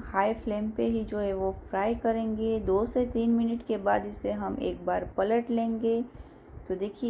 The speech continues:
एक side से जो है वो अच्छे से ये fry होने लगा है, इसका color भी जो है वो change होने लगा है। तो इसी तरह से सारे जो हम बोटी है उसको हम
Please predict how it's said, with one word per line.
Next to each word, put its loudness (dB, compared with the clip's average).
एक 2
side 2
से -2
जो -2
है 0
वो 0
अच्छे 2
से -4
ये 0
fry 2
होने -2
लगा 4
है, 2
इसका -2
color 0
भी -2
जो -2
है 4
वो 2
change 0
होने 4
लगा 4
है। 0
तो 0
इसी 0
तरह 4
से -2
सारे 0
जो -4
हम -2
बोटी 0
है 2
उसको -2
हम 0